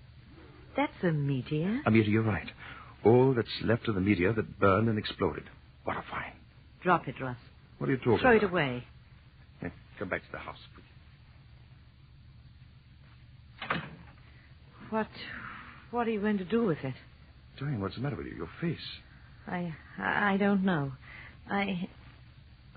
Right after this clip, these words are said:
Speaker 1: somehow I'm afraid for all of us.
Speaker 2: Afraid?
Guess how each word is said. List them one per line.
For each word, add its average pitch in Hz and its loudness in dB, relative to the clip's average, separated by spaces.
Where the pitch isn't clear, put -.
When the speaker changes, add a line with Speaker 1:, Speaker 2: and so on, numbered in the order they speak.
Speaker 1:
somehow 208 4
I'm 185 2
afraid 190 4
for 190 6
all 190 4
of 135 -4
us. 131 -2
Speaker 2:
Afraid? - -4